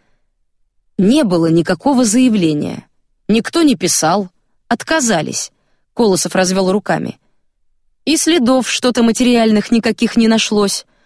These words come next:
Аж чудно». «Но вы тоже уклоняетесь от темы, хоть и стихи про Флору не читаете. Так где вы были прошлой ночью?»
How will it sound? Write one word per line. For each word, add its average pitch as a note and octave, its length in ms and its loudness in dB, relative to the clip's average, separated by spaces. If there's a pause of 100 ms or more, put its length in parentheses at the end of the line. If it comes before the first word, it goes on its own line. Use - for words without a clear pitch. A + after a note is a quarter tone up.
(100)
Аж - 220 -2
чудно». A3+ 560 2 (1200)
«Но F#3+ 200 2
вы G#3+ 120 0
тоже C4+ 440 0 (120)
уклоняетесь B3 760 0
от A3 120 -2
темы, D#3 400 -2 (640)
хоть C4 200 0
и B3 40 2
стихи A3 420 -2
про G#3+ 160 -2
Флору G3 300 0
не G3+ 140 2
читаете. - 720 -4 (640)
Так B3 140 -2
где C4 280 0
вы F#3 140 0
были F3 240 2
прошлой G3+ 480 0
ночью?» D#3+ 520 -2